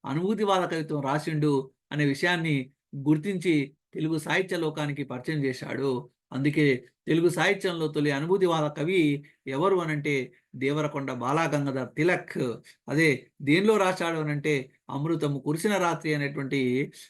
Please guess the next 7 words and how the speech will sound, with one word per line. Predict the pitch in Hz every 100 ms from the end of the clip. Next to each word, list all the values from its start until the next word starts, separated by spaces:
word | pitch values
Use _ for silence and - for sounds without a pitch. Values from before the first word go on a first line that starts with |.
| _ 139
రచనలో, | 127 139 127 117 - _ _ _ _ _ _
కవితా | - 151 165 165
సంపుటిలో | 151 160 185 175 160
మనకు | 147 139
రాయడము | 135 131 131 147 127 - _ -
జరిగింది. | 143 175 156 117 104 - _ _ _ _ _ _ _ _ _ _ _ _ _ _ _ _ _ _ _ _ _ _ _ _ _ _ _ _ -
తర్వాత | 226 262 240 254 254 -